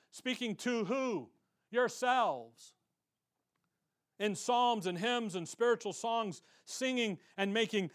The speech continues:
melody in your heart to the Lord. You gotta have a harmony. You gotta have a u-, a melody there. He's not talking about just singing hymns and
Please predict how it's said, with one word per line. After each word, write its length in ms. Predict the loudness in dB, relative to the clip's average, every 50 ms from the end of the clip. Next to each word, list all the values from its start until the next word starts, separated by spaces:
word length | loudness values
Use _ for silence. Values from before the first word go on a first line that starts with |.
| -6 -4
melody 640 | -2 0 2 4 6 8 8 8 8 8 4 4
in 100 | 2 2
your 220 | 2 4 2 4
heart 320 | 6 8 8 8 6 4 0 -8 _ -6
to 140 | -2 2 4
the 80 | 6
Lord. 200 | 6 6 4 2 0 -6 -6
You 120 | -2 0 4
gotta 200 | 4 6 6 6
have 120 | 6 6
a 80 | 4 4
harmony. 460 | 6 4 4 4 4 2 2 0 0
You 120 | -2 -2
gotta 160 | 0 0 0
have 100 | 0 0
a 40 | 0
u-, 260 | -2 -2 -4 -4 -6 -8 -12 _ 2
a 80 | 2 4
melody 680 | 4 4 4 4 8 8 10 8 8 6 6 2 2
there. 440 | 2 4 4 4 4 2 0 -4 -6 _ _ _ -2
He's 200 | 0 0 0 2
not 220 | 2 0 0 -2
talking 420 | 0 0 2 2 2 0 -2 -2 -2
about 320 | 2 4 4 2 2 0
just 340 | -2 0 0 0 0 -2 -2
singing 440 | 0 0 0 2 0 0 -2 -4 -6 -2
hymns 520 | 0 2 2 2 2 2 0 -4 -2 -2
and 160 | -2 -2 -2